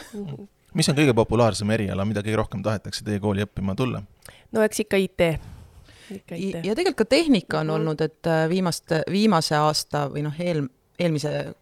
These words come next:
Speaker 3: suvise vastuvõtu põhjal ikkagi, et tehnikasse oli samamoodi konkurss ja I T-sse.
Speaker 2: Mida see tehnika täpsemalt tähendab siis?
Speaker 3: Äh,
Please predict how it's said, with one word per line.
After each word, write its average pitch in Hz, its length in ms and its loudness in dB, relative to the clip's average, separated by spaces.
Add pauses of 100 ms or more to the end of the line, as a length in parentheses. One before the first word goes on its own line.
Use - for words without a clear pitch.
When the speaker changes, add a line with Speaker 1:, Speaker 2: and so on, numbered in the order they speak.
(140)
Speaker 3:
suvise 160 460 -4
vastuvõtu 165 480 0
põhjal 151 300 -4
ikkagi, 151 320 -8
et 156 140 -12
tehnikasse 165 500 -6
oli 151 100 -8
samamoodi 156 420 -8
konkurss 160 440 -10
ja 151 60 -6
I 147 100 -8
T-sse. - 340 -12
Speaker 2:
Mida 165 160 -2
see 127 100 -2
tehnika 123 360 2
täpsemalt 107 360 -2
tähendab 104 300 -2
siis? - 240 -12 (1200)
Speaker 3:
Äh, 175 220 -2